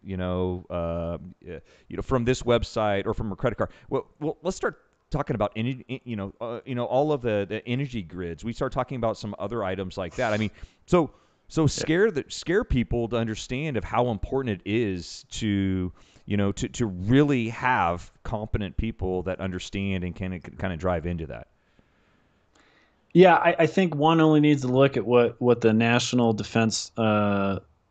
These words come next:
Speaker 2: um, Strategy states, you know, what, what the president talks about, uh, the past four presidents, you know,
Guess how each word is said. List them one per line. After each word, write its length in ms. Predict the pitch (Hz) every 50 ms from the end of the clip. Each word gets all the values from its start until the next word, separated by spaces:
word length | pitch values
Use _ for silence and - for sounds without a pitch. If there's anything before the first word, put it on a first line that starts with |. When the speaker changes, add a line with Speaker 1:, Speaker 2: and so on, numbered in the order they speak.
| _ -
Speaker 2:
um, 720 | 120 117 110 107 104 104 101 98 98 95 95 95 92 95 101
Strategy 720 | - - - 123 117 117 113 110 107 113 110 110 107 - -
states, 500 | - - - 127 120 117 113 110 - -
you 60 | 113 107
know, 80 | 104
what, 200 | 107 113 113 -
what 140 | 123 120 117
the 80 | 110 98
president 640 | - - - 120 120 120 120 117 117 113 107 -
talks 340 | - - 117 117 113 - -
about, 460 | 113 107 107 110 104 101 101 101 - - -
uh, 140 | 110 104
the 100 | 98 101
past 500 | 101 - 117 113 110 104 - - - - - - _ _ _ _ _ _ _ _ _ -
four 720 | 131 123 120 120 120 120 117 117 117 113 113 107 - - -
presidents, 760 | - - 117 117 110 107 107 107 104 104 98 - - - - -
you 100 | 120 113
know, 360 | 107 104 101 101 101 95